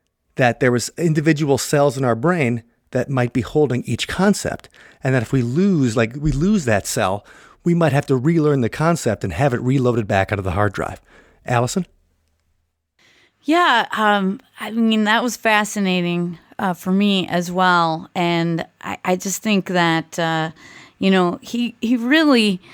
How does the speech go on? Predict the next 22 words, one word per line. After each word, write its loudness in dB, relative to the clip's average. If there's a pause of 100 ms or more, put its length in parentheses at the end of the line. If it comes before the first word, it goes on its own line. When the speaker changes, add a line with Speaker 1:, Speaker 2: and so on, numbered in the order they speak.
(600)
Speaker 2:
got 2
you 2 (240)
to 0 (380)
think 0
differently 0 (260)
or 4 (120)
to -6
change 2
your -2
thinking. -4
And 0
I 0
mean, 0
that 0
was, 0 (440)
that 2
was 2
something 0
that 0
came 0
full -2
circle. -2